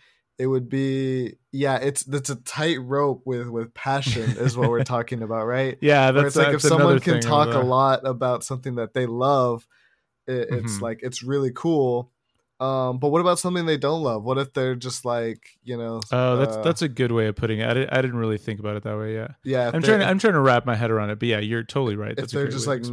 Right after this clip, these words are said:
Speaker 1: knowledgeable and they just, like, they can just talk, they can have a conversation. For me, uh, uh, like, social intelligence is huge. Like, if they're not,
Speaker 2: Yeah.
Speaker 1: like, if they cannot be, like, if someone cannot be awkward or, or, like,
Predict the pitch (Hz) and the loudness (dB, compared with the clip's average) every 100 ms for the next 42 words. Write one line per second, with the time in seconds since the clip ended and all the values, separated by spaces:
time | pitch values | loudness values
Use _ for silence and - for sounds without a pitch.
0 | 120 123 127 120 117 113 113 113 110 117 | -2 0 0 -4 -6 -6 -4 -6 -8 -8
1 | - 117 107 101 - - - _ _ _ | -8 -6 -6 -8 -14 -20 -20 _ _ _
2 | _ _ _ - 156 165 156 143 - 131 | _ _ _ -2 -2 0 -2 -4 -4 0
3 | 120 110 117 117 117 117 120 113 110 135 | 0 -2 -6 -6 -6 -8 -10 -10 -8 -6
4 | 127 127 127 127 - - - 160 185 202 | -4 -4 -6 -8 -14 -8 -2 2 2 2
5 | 170 123 - _ 160 143 135 113 127 127 | 0 -4 -12 _ -2 0 0 0 -2 -4
6 | 147 143 151 156 156 156 147 151 156 156 | 0 0 0 -2 -2 0 0 -2 -4 -6
7 | 139 160 160 156 - _ _ _ - 123 | -6 -2 0 -2 -6 _ _ _ -8 -6
8 | 123 131 131 120 110 107 131 127 120 123 | -4 -4 0 2 2 0 -2 -4 -6 -6
9 | 127 123 131 123 117 117 - 123 113 110 | -4 -4 -6 -8 -4 -4 -4 -6 -4 -4
10 | 104 - - - 123 123 123 120 117 117 | -6 -10 -12 -8 -6 -6 -6 -6 -6 -6
11 | 98 110 117 135 123 117 104 113 110 110 | -6 -6 -6 -6 -4 -4 -4 -6 -6 -6
12 | 107 - | -8 -12